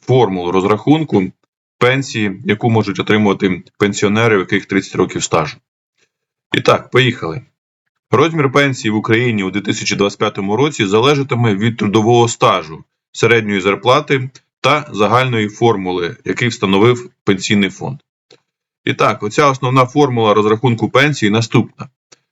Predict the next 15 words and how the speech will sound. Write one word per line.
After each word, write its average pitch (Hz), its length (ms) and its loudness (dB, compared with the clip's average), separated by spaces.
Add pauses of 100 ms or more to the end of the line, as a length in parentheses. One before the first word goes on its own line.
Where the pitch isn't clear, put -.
Пенсія 151 480 0
дорівнює 113 680 0 (520)
середня 139 440 2
заробітна 110 460 0
плата 101 360 0
в 90 60 -4
Україні, 95 680 0 (240)
множиться 117 720 2
на 110 400 0 (280)
коефіцієнт 117 600 -6
заробітної 123 480 -6
плати 110 580 -2 (180)
і 165 300 -8 (280)
множиться 123 640 -4
на 113 360 -4